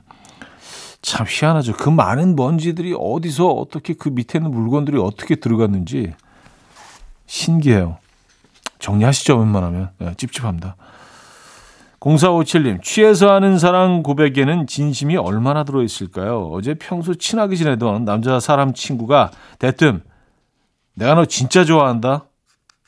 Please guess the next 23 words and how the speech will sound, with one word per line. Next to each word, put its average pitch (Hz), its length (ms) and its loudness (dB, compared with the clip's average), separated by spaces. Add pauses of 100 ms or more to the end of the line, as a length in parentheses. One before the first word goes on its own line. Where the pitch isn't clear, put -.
(260)
이렇게 135 240 0
말했는데 135 580 4
둘 143 200 0
다 180 140 2
취해서 180 420 2
아무 196 300 2
일도 160 320 4
없었던 156 560 -2
일처럼 143 480 -2
넘어갔거든요. 123 960 -2 (600)
그런데 156 180 2
그 196 160 4
이후로 160 480 4
그 - 120 -4
말이 147 260 2
자꾸 - 360 -6
생각나요. 156 840 -4
뭐지? 117 500 -4 (1600)
의미 151 240 4
부여하지 147 480 2
말까요?" 127 800 -2 (2750)
음, 107 800 2
<laughs> 117 60 4